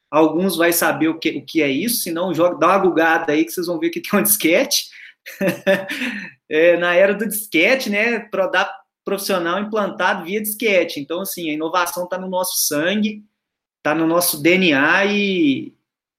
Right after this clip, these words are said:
tamo aí inovando de novo com uma nova unidade topíssima chegando.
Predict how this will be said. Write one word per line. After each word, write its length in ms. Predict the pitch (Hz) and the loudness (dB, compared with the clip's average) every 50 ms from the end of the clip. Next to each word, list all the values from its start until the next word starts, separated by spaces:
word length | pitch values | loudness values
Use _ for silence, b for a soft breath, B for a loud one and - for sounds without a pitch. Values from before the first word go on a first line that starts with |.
| _ _ _ _ _ _ | _ _ _ _ _ _
tamo 260 | - 160 156 175 185 180 | -2 -2 0 0 0 2
aí 140 | 170 170 | 2 2
inovando 420 | 185 196 196 175 143 147 180 185 185 | 2 2 2 2 2 0 -2 -2 -2
de 140 | 160 202 214 | -2 -2 0
novo 600 | 196 170 175 190 202 208 202 208 214 220 214 - | 2 4 6 6 6 4 4 0 -2 -6 -6 -8
com 180 | - 180 185 190 | -10 -8 -6 -4
uma 140 | 196 190 180 | -2 -2 -2
nova 320 | 165 160 175 185 180 196 | 0 2 2 2 2 2
unidade 960 | 208 202 202 175 139 135 139 151 165 180 175 170 175 185 170 139 123 120 - _ _ - - _ _ _ _ _ _ _ | 0 0 0 0 0 2 2 2 2 2 0 -2 -2 -2 0 -2 -2 -6 -12 _ _ -20 -20 _ _ _ _ _ _ _
topíssima 560 | - 180 180 - - 196 208 208 208 180 160 | 0 0 0 0 -2 -2 -2 0 -2 -2 -4
chegando. 460 | 156 - 147 127 131 127 120 120 117 | -4 -4 -6 -6 -6 -6 -6 -8 -10